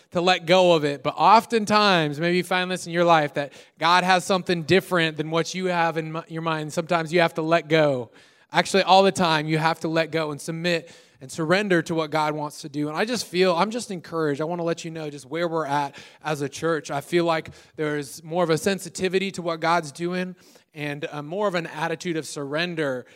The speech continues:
to His, His desires and His will, how He wants to do church. And, uh, I wanted to update with that with you and just to let you know, be praying and, uh, that we would continue to ask for God, "What do you wanna do?" And we wanna see more of that.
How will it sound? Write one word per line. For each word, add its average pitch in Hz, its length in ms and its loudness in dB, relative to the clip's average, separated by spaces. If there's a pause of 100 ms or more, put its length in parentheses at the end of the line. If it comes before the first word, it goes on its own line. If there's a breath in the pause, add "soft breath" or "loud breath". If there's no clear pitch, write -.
(160 soft breath)
to 151 100 -6
His, 170 600 -6 (160)
His 185 280 0
desires 147 640 0
and 147 100 -8
His 170 220 -2
will, 156 160 -4
how 180 300 4
He 214 180 -2
wants 196 380 -2
to 196 100 -4
do 180 220 -4
church. - 500 -2 (400 soft breath)
And, 151 380 -6
uh, 151 180 -2
I 175 120 0
wanted 208 240 -2
to 175 40 2
update 156 380 -6
with 156 360 -14 (140)
that 143 240 -4
with 147 260 -10
you 160 200 -8
and 131 180 -16 (260 soft breath)
just - 180 -20
to 196 60 -6
let 185 220 -2
you 185 80 -6
know, 180 200 0
be 185 120 0
praying 180 540 -6
and, 139 180 -12
uh, 143 40 -16 (200)
that 151 160 -6
we 175 100 -4
would 175 300 -2
continue 170 380 -12
to 151 120 -8
ask 143 280 -4
for 151 100 -10
God, 147 320 -2 (240 loud breath)
"What 180 240 -4
do 147 60 -10
you 180 100 -6
wanna 165 240 -4
do?" 139 380 -8 (240 soft breath)
And 156 100 -10
we 160 60 0
wanna 156 200 -2
see 156 200 -14
more 147 280 -6
of 131 100 -8
that. 120 260 -14